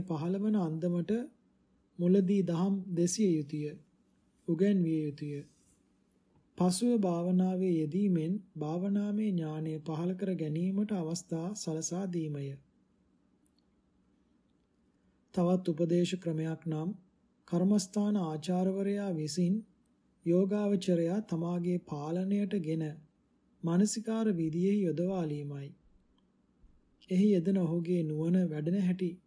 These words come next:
හැසිරීම්, කතා කිරීම්, පැන විචාරීම්, පැන විසඳීම්, නුවණ යොදවාලීම්, සිහිය හැසිරවීම ආදියෙන් විදර්ශනා වාරය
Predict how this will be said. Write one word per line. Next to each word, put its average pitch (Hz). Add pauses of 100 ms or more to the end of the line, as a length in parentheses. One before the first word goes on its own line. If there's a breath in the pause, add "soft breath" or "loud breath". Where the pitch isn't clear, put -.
(800)
හැසිරීම්, 170
කතා 180
කිරීම්, 165 (260)
පැන 170
විචාරීම්, 165 (1800)
පැන 175
විසඳීම්, 165 (880)
නුවණ 180
යොදවාලීම්, 165 (800)
සිහිය 220
හැසිරවීම 170
ආදියෙන් 160 (560)
විදර්ශනා 214
වාරය 165